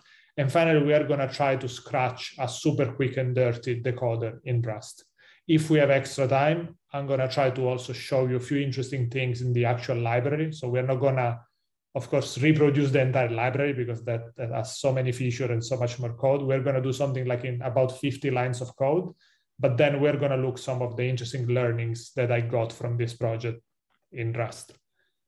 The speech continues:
So again, the goal is to learn some new interesting technologies, learn a little bit of Rust, and just have fun.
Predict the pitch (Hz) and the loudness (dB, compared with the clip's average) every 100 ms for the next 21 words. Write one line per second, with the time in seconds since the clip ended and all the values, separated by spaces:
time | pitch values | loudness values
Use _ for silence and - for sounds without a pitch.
0 | _ _ _ _ _ _ _ _ _ _ | _ _ _ _ _ _ _ _ _ _
1 | _ - 165 160 147 - 160 151 135 120 | _ 0 6 6 4 2 2 4 4 2
2 | 135 120 165 165 151 135 - 147 139 147 | 0 4 6 8 6 4 0 -2 4 4
3 | 147 135 120 - - - - 151 151 143 | 4 0 -8 -16 -20 -8 2 4 4 0
4 | 135 156 151 147 135 120 139 135 120 147 | 2 4 6 4 -2 -4 -4 -4 0 2
5 | 147 143 135 143 139 - 139 143 143 139 | 4 2 0 -2 -4 -4 2 2 2 -2
6 | 131 135 123 120 127 117 151 156 156 - | -2 -2 -2 -2 -4 -2 0 2 0 -8
7 | - _ 131 127 120 117 - 131 107 - | -18 _ -4 -2 -4 -6 -6 -6 -6 -10
8 | - 110 104 | -8 -8 -8